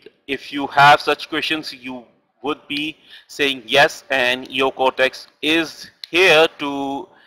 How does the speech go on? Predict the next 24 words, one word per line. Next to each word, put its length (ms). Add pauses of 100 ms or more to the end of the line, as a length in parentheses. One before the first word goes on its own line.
(1400)
uh, 240
vouch 380
for 180
your 200
ye-, 260
yes, 400 (880)
and 360
we 280
will 200
be 480 (640)
providing 600
you 180
with 280
the 100
solution 680
that 220 (140)
will 240
be 460 (720)
providing 680 (500)
all, 360 (960)
uh, 340 (300)
the 200
answers 340
to 140